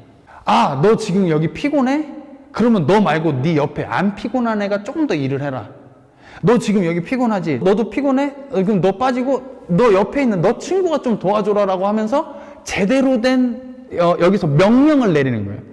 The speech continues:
그렇게 명령을 내리고 다시 아웃풋을 했을 때 그 명령을 수행할 때 우리는 피곤한 애는 쉬게 해줬죠. 그리고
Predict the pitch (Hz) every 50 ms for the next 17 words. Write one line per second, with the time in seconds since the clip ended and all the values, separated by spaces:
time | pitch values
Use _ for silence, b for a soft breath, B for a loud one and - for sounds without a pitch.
0 | B B B B B B B B B B B 277 302 302 - 302 269 180 165 175
1 | 185 214 233 254 269 269 262 247 220 196 190 185 202 202 196 262 294 320 330 -
2 | - - - - - - 226 226 - 247 196 165 175 196 202 202 - 208 - 220
3 | 240 247 240 226 202 - 220 226 202 151 110 98 92 - - - 180 180 175 170
4 | 151 156 160 175 196 208 214 220 208 202 202 196 202 - 294 302 302 269 247 214
5 | - - 254 220 151 110 - B B B B B B B 165 185 208 233 226 233
6 | 233 214 - - - - - - - - - - - - - - 359 381 370 381
7 | 359 349 330 311 302 285 247 247 240 220 - - - - 311 320 330 277 233 165
8 | 147 - - - 127 165 - - - - - - - - B B B B B B
9 | B B B B 247 262 277 226 254 269 247 -